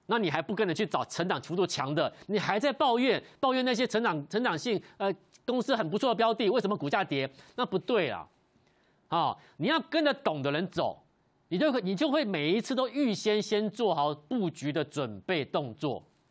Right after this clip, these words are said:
就像这一次的富彩，我带我的客户在买的时候，<clears throat> 客户都会一直问为什么买富彩，为什么？因为他们印象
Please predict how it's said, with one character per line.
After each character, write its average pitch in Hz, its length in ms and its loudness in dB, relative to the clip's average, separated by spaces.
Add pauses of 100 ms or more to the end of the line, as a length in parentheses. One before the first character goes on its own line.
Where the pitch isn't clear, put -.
(1040)
就 214 80 2
像 214 140 2
这 233 120 2
一 180 80 4
次 214 100 -2
的 175 80 2
富 170 200 -2
彩， 104 200 -4 (840)
我 156 140 0
带 262 140 2
我 170 100 2
的 147 60 2
客 214 180 0
户 202 100 4
在 214 100 2
买 131 200 0
的 113 100 -2
时 135 160 -4
候， 151 120 2 (400)
<clears throat> - 440 -20
客 269 100 0
户 285 160 2
都 277 240 0
会 277 160 0
一 240 140 -2
直 185 100 -2
问 196 320 2
为 233 100 -2
什 185 140 -2
么 - 80 0
买 139 160 -4
富 151 200 -4
彩， 113 180 -8
为 220 100 0
什 - 140 -4
么？ 113 100 -6
因 214 80 -6
为 233 60 -4
他 214 100 -2
们 190 100 -6
印 202 160 0
象 151 220 -2